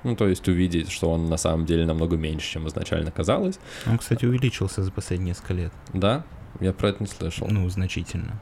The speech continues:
Speaker 2: Я не знаю, на него, наверное, налип какой-нибудь космический мусор.
Speaker 1: <laughs>
Speaker 2: Или
Speaker 1: Ты едешь, когда по этому,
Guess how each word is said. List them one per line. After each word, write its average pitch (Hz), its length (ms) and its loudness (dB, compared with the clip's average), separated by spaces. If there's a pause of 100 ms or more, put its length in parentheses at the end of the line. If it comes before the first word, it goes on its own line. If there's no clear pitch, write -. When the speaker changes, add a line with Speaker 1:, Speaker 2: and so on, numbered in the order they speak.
Speaker 2:
Я 98 120 0
не 98 100 2
знаю, 95 240 0
на 95 100 2
него, 95 180 2
наверное, 90 420 2
налип 90 300 0
какой-нибудь 85 440 -2
космический - 560 -4
мусор. 90 360 -4 (280)
Speaker 1:
<laughs> - 420 4
Speaker 2:
Или 92 180 0 (1400)
Speaker 1:
Ты 95 420 6 (120)
едешь, 95 380 4
когда 87 420 4
по 82 920 4
этому, 82 540 -2